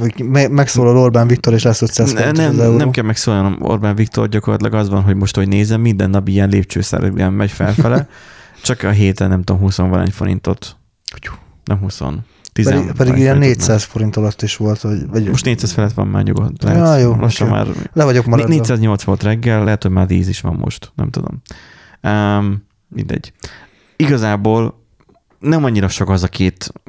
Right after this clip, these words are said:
Speaker 2: két egész, két és fél euró, hogyha most balra valóval együtt nézzük.
Speaker 1: Hát,
Speaker 2: Most
Speaker 1: ja.
Speaker 2: miből tartott volna neki a telefonját elővenni, plüty, és akkor lecsippantja, és kész. Vagy egyszerűen csak a
Speaker 1: Hát,
Speaker 2: tárcából
Speaker 1: meg,
Speaker 2: előkap.
Speaker 1: ö, valószínűleg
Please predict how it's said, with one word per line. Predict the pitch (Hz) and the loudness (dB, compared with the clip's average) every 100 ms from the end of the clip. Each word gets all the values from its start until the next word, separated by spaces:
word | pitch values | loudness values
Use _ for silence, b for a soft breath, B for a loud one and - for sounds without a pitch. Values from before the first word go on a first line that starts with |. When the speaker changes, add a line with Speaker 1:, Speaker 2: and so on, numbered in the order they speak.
| - | -10
Speaker 2:
két | - 107 | -2 0
egész, | 92 92 - | 0 -2 -2
két | - 135 | -2 -2
és | 123 - | 0 -2
fél | 113 101 | 0 0
euró, | 95 92 90 | 2 2 0
hogyha | 90 87 | 0 -2
most | 87 - | -2 -2
balra | 87 85 | -2 -2
valóval | 87 87 85 | -2 -2 -2
együtt | 85 87 | -4 -6
nézzük. | - 64 - - - | -4 -4 -4 -8 -10
Speaker 1:
Hát, | - - 180 160 117 | -12 -8 -6 -6 -2
Speaker 2:
Most | 127 | 0
Speaker 1:
ja. | 131 | 2
Speaker 2:
miből | 175 147 | 2 0
tartott | 117 110 101 | 0 -2 0
volna | 107 98 | 0 0
neki | 107 - | 0 0
a | 98 | -4
telefonját | - 113 107 98 87 82 | -2 -2 -2 -2 -2 -2
elővenni, | 82 120 123 107 98 92 92 B B B | -2 0 0 0 0 0 -2 B B B
plüty, | 156 147 | -2 -2
és | - - | -4 -4
akkor | 104 | -2
lecsippantja, | 98 98 90 - 90 82 | -2 0 -2 -2 -2 -2
és | 82 - | -4 -4
kész. | 80 76 - | -4 -4 -2
Vagy | 107 | -2
egyszerűen | 113 131 107 | 0 -2 -2
csak | 101 | -2
a | 101 | -2
Speaker 1:
Hát, | 117 | -2
Speaker 2:
tárcából | 156 156 - | 0 0 2
Speaker 1:
meg, | 147 | 2
Speaker 2:
előkap. | 139 135 135 | 2 2 4
Speaker 1:
ö, | 135 123 85 71 104 127 | 2 2 -4 -6 -6 0
valószínűleg | 135 135 131 139 131 127 | 4 4 2 2 2 2